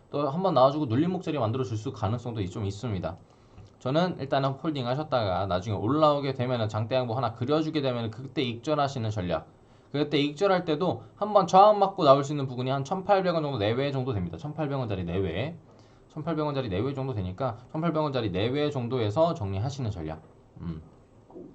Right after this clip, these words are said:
자연관광은, 자연관광은 뭐 그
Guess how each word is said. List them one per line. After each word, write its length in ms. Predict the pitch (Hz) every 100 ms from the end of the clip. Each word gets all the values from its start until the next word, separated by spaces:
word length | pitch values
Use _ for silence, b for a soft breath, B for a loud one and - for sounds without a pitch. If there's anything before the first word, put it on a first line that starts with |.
| - B B -
자연관광은, 960 | 120 165 190 190 175 175 175 175 - -
자연관광은 800 | - 147 180 170 156 139 160 117
뭐 200 | 101 - - - 98
그 640 | - 95 92 90 90 90